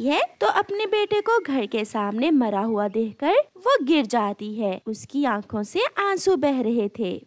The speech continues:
मगर वो ऐसे चुप थी जैसे कोई मूर्ति हो। अब बड़े आंसू बहा रही है ये चिड़िया। क्या था जो बेटे की बात मानकर उस गरीब चिड़िया से शादी कर देती अपने बेटे की।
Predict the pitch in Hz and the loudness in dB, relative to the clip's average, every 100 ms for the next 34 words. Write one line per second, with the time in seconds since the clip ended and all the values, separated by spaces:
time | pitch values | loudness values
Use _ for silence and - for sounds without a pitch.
0 | - 233 208 202 220 311 - 208 208 285 | -6 -6 -2 -4 0 -2 0 -4 -2 -4
1 | 285 240 208 - 330 494 - 240 196 202 | -2 -4 -6 -4 0 0 -2 -4 -4 -4
2 | 214 214 381 587 453 427 349 254 226 240 | -6 -2 0 0 2 2 2 -2 -8 -4
3 | 214 196 - _ _ 453 415 277 359 311 | -4 -4 -10 _ _ 2 2 2 0 0
4 | 208 208 240 247 320 311 381 403 359 359 | 0 0 0 0 0 2 4 4 4 0
5 | 339 381 349 370 440 392 285 277 269 440 | 0 0 0 0 0 0 2 0 0 0
6 | 294 196 320 403 - 508 539 302 220 240 | 2 2 2 0 2 0 2 2 2 0
7 | 233 440 494 392 302 349 330 233 214 247 | 0 0 6 6 6 2 2 0 0 2
8 | 679 698 480 571 539 466 415 247 214 262 | 2 2 -2 2 4 4 4 2 -2 -2
9 | 226 214 202 311 508 659 427 233 254 349 | 0 2 2 2 2 4 4 4 -2 -2
10 | 370 349 330 311 294 277 285 269 240 226 | 0 0 0 2 2 2 4 2 6 4
11 | 214 196 196 196 170 | 4 2 2 -4 -4